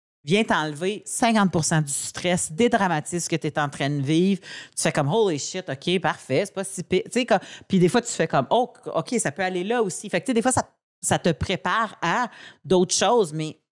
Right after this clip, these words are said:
mais m-, moi, plus j'ai d'informations et plus je suis capable de me positionner. Fait que si je reste seule dans ma tête avec ce qui se passe, je vais capoter. Fait que souvent, je vais faire des,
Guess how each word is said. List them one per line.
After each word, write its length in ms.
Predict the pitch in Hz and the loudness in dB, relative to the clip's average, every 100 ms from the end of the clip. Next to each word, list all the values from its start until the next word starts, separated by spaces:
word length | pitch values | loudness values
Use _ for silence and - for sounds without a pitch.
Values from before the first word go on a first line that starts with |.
| _ _ _ _ | _ _ _ _
mais 140 | 160 | 4
m-, 220 | 156 160 - | 6 6 4
moi, 380 | 160 165 220 254 | 2 4 4 2
plus 320 | - 262 277 | 0 2 4
j'ai 100 | 208 | 4
d'informations 880 | 160 139 - 156 151 143 - 190 208 | 2 0 0 2 2 2 2 4 4
et 120 | 165 | 4
plus 160 | - 262 | 2 0
je 40 | |
suis 60 | - | 2
capable 340 | 156 180 180 | 0 0 -2
de 80 | 170 | -4
me 80 | 151 | -6
positionner. 720 | 165 151 - - 147 147 185 - - - | -4 -2 -2 2 2 4 2 0 -8 -2
Fait 100 | 170 | 0
que 60 | |
si 160 | - 294 | 0 -2
je 100 | 247 | 0
reste 260 | 180 - - | -2 -4 -10
seule 320 | - 220 240 | 0 0 2
dans 100 | 165 | -2
ma 140 | 143 139 | -4 -2
tête 300 | 202 226 170 | -2 0 -2
avec 220 | 143 - | -4 -6
ce 120 | - | -6
qui 80 | - | -6
se 120 | - | -2
passe, 400 | 170 180 247 - | 0 2 0 -4
je 120 | 151 143 | -6 -4
vais 120 | 131 | -2
capoter. 520 | 131 - 139 170 175 - - - - | -4 -4 -4 -4 -8 -10 -20 -10 -6
Fait 80 | |
que 60 | 135 | -4
souvent, 480 | - 190 190 262 233 | -2 0 2 2 0
je 120 | 156 | -4
vais 60 | 139 | -4
faire 220 | - 190 | -2 -2
des, 260 | 160 139 | -2 -4